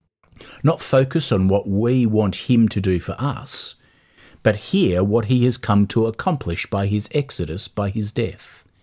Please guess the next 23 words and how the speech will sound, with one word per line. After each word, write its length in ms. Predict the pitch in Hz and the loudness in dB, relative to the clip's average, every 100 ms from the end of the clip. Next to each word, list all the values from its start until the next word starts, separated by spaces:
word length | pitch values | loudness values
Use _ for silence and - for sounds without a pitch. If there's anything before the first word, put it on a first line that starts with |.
| _ _ _ _ _ _ _ _ _ _ - | _ _ _ _ _ _ _ _ _ _ -6
"This 300 | 104 120 98 | -2 -2 -2
is 220 | 87 - | -2 0
my 260 | 90 123 | 0 0
son, 560 | 139 - 78 69 76 110 _ _ _ _ | -2 -4 -6 -6 -8 -10 _ _ _ _
whom 220 | 95 87 | 0 2
I 180 | 92 107 | 0 0
have 180 | 101 - | -2 -4
chosen. 680 | - 131 120 - 71 92 - _ _ _ _ - | -6 -2 -2 -4 -8 -10 -12 _ _ _ _ -6
Listen 420 | 92 110 - 87 | -2 -2 -2 -2
to 100 | 82 | -4
him." 320 | 76 71 69 - _ - - - _ _ _ _ _ _ _ _ _ _ _ | -6 -8 -10 -16 _ -18 -18 -18 _ _ _ _ _ _ _ _ _ _ _
In 120 | 95 | 2
this 340 | 101 92 - - - | 2 2 -4 -12 -8
period 460 | - 104 92 85 85 | 0 2 2 0 0
of 240 | 85 90 | -2 0
Lent 380 | 104 98 76 - | 0 0 -4 -2
leading 320 | 95 92 87 | 0 2 0
up 140 | 87 - | -2 -4
to 160 | - | -2
Easter, 380 | 101 98 - 76 - _ _ _ _ _ _ 113 | -2 -4 -8 -12 -16 _ _ _ _ _ _ -4
let's 180 | 113 - | -4 -4
spend 680 | - - 117 110 98 - | -8 -4 0 2 2 -2
time 560 | - - 131 85 80 85 | -8 -2 0 0 -4 -8